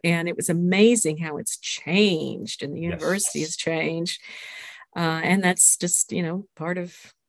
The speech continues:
Speaker 1: progress, you know, that's what happens. But,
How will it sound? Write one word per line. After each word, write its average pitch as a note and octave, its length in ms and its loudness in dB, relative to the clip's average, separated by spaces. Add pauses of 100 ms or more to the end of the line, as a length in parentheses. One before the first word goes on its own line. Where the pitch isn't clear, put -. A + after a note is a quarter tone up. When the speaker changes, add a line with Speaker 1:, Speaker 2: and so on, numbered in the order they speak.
(180)
Speaker 1:
progress, F#3+ 680 0
you D#3+ 60 -2
know, E3+ 300 -4
that's - 200 -10
what F#3 120 2
happens. F3+ 580 2
But, D#3+ 360 -2